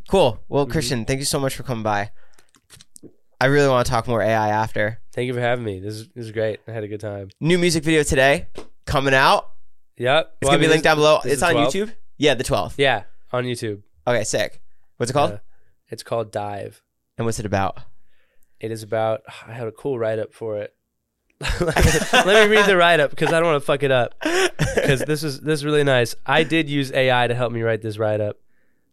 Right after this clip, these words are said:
Speaker 2: Um,
Speaker 1: Like what? You typed in your synopsis?
Speaker 2: I forgot what I did. I think I just, I was like, "Help me convey this message of the song." And I told it what, uh,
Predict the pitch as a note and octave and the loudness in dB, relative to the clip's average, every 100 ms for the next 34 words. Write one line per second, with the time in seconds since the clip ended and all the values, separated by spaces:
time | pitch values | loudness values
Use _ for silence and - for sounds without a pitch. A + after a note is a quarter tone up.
0 | _ A2+ A2+ A2 G#2+ G#2 D#3 D3 D3+ C3 | _ -2 0 0 -2 2 2 4 2 2
1 | C#3+ D3 A#2+ C#3 B2+ B2 A2+ B2 B2 C3+ | -2 -2 -2 0 0 -2 -4 -6 -4 -2
2 | A2+ G#2+ - D3 D#3 - - C3 - D#3+ | -2 -2 -2 -2 -2 -8 -8 -8 -4 -2
3 | D#3+ C3 A#2 A2 A2 G#2+ G#2 A#2+ C#3+ D3+ | 0 2 0 0 -2 -4 -2 -4 -2 -2
4 | C3+ C3+ - - C3 C3+ - G3 G3+ F3+ | -4 -8 -10 -8 -6 -6 -6 -8 -8 -10
5 | D#3 C#3 D3 D3 C3+ C3 B2 B2 A#2+ A2+ | -10 -4 -4 -4 -8 -6 -6 -6 -10 -12
6 | A2+ - A#2 A2+ A2 _ _ _ _ - | -12 -6 -4 -4 -6 _ _ _ _ -16
7 | - _ A#2 A2+ A#2+ A#2+ A#2 - _ _ | -16 _ -6 -6 -4 -4 -4 -6 _ _
8 | _ _ _ A#2+ A#2 A2+ A2 G#2+ G#2 | _ _ _ -10 -4 -2 -2 -4 -6